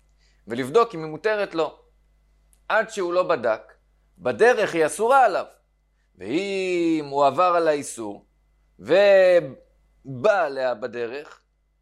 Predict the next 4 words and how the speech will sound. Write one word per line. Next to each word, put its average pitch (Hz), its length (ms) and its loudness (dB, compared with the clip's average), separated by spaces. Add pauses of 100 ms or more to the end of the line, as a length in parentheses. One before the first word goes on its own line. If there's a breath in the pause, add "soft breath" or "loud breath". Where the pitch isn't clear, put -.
(500)
אז 139 480 -2 (1400)
הוא 117 160 -4
עשה 147 400 0 (100)
עוון, 143 520 0